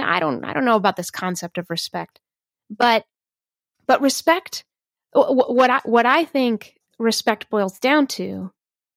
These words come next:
is understanding the integrity of, of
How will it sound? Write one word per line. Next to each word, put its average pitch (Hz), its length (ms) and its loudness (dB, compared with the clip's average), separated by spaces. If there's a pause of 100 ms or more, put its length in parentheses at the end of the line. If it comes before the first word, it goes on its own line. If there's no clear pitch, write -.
(340)
is 214 580 4 (460)
understanding 262 600 4
the 202 140 0
integrity 190 840 -4 (360)
of, 196 340 -2 (420)
of 208 380 0